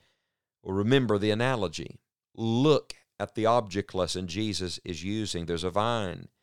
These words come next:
and there are branches connected to the vine. And I would ask you a simple question. What is it, uh, that connects the vine and the branches? What is it that begins in the vine and flows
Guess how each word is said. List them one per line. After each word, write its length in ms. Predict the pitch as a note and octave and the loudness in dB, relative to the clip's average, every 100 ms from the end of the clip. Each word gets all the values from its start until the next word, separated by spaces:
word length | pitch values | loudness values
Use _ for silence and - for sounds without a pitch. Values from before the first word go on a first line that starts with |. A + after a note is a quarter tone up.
| _ _ _ _ _ - | _ _ _ _ _ -12
and 120 | F#2 | 0
there 120 | G2+ | 2
are 60 | G#2+ | 4
branches 540 | G#2 B2 C3+ - G2+ | 6 4 4 0 -4
connected 580 | - G2+ G#2+ C#3 - G#2+ | -4 -4 -2 -4 -6 -6
to 100 | G2+ | -4
the 100 | F2+ | -4
vine. 500 | E2 F#2 F#2+ G#2+ C3 - _ _ _ _ - | -2 0 0 -2 -4 -10 _ _ _ _ -12
And 120 | A2 | 0
I 100 | B2 | 2
would 100 | D#3 | 4
ask 240 | F3 F3 | 2 0
you 80 | - | -2
a 40 | D3 | -2
simple 320 | D3 C3+ C#3 | -4 -6 -8
question. 640 | - G2 D#2 - G2+ A#2 _ _ _ _ _ | -2 -2 -2 -6 -6 -6 _ _ _ _ _
What 340 | G#2 C#3 G#3 | -6 -2 0
is 240 | A#2+ F#2+ D#2+ | 2 0 0
it, 240 | G2 - _ _ _ _ _ _ _ _ | -4 -4 _ _ _ _ _ _ _ _
uh, 120 | - G#2 | -6 0
that 300 | B2 A#2+ - | 0 0 -4
connects 920 | C3 B2 D#3+ - - - - - - | -2 0 -2 -2 -4 -4 -2 -6 -6
the 100 | A2 | -4
vine 420 | G#2 C3+ C#3+ D#3 | 2 4 4 0
and 80 | D#3 | -4
the 40 | |
branches? 800 | C3+ A2+ G#2 F#2+ G#2 - - - - - | 0 0 0 -4 -6 -8 -8 -8 -10 0
What 260 | D3 D#3+ | 2 2
is 200 | B2+ G2+ | 0 0
it 180 | A2+ A#2+ _ | -4 -6 _
that 300 | G#2+ G#2 - - _ _ _ | -2 -2 -2 -20 _ _ _
begins 480 | A2 G#2 C#3 D#3+ D3 | -8 0 2 2 0
in 100 | C#3 | -2
the 60 | B2+ | 0
vine 500 | G#2+ G#2+ G#2 A2 A2+ | 0 0 -2 -2 -4
and 160 | G#2 | -8
flows 420 | - B2+ B2 A2+ | -4 2 2 0